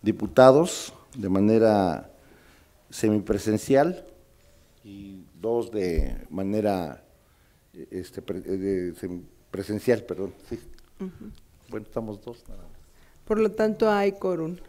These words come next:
Speaker 2: Muchas gracias. El siguiente punto es la lectura y aprobación del orden del día, mismo que es del conocimiento de los integrantes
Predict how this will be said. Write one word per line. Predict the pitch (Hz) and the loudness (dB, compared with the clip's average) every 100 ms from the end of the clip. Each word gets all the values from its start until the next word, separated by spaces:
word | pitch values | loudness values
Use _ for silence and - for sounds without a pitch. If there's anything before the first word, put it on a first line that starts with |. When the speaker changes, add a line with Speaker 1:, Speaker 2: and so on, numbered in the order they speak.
| - - | -18 -10
Speaker 2:
Muchas | 185 196 196 | -8 -4 -2
gracias. | 190 175 - 170 175 - - - - - | -2 -4 -4 -6 -8 -14 -20 -20 -14 -2
El | 220 | 0
siguiente | 233 233 240 | 2 2 2
punto | - 254 254 247 247 247 | -2 -2 -2 0 0 0
es | - 208 | -2 0
la | 220 226 | 2 2
lectura | 208 185 233 214 220 | 0 -2 -2 0 2
y | 208 | 2
aprobación | 190 185 175 180 - 202 202 | 0 -2 -4 -4 -4 -4 0
del | 190 | 0
orden | 185 180 190 | -2 -2 -2
del | 180 175 | 0 0
día, | 185 196 190 | 0 0 0
mismo | 190 190 190 180 | -2 -2 -4 -4
que | 185 | -4
es | |
del | 190 185 | -2 -2
conocimiento | 190 180 175 202 190 185 202 | -4 -6 -4 -4 -4 -4 -2
de | 196 | -2
los | 165 160 | -2 -6
integrantes | 170 160 165 175 180 175 190 185 | -8 -4 -4 -2 -4 -2 -4 -4